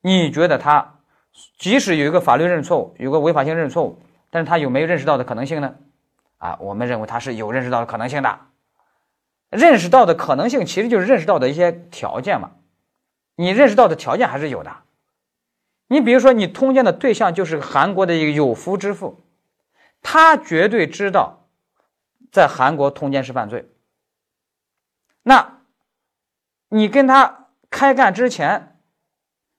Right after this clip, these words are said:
你能不能说：“啊，且慢，且慢，且慢，我咨询一下你，咱这么干，在你们韩国有没有刑法的禁止性啊？构不构成犯罪啊？”你问一下，多简单的事儿嘛，是吧？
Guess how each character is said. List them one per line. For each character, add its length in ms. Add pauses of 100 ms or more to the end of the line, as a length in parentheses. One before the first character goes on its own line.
(160)
你 180
能 260
不 60
能 400
说 180
：“啊， 100
且 200
慢， 100
且 120
慢， 140
且 80
慢， 280 (880)
我 200
咨 200
询 160
一 20
下 200
你， 140 (1080)
咱 200 (140)
这 140
么 80
干， 280
在 140
你 60
们 100
韩 240
国 340 (920)
有 140
没 100
有 60
刑 160
法 120
的 80
禁 120
止 120
性 120
啊？ 160 (300)
构 100
不 140
构 60
成 120
犯 180
罪 120
啊？” 180 (920)
你 140
问 260
一 60
下， 400 (560)
多 180
简 200
单 120
的 80
事 140
儿 80
嘛， 220 (120)
是 140
吧？ 300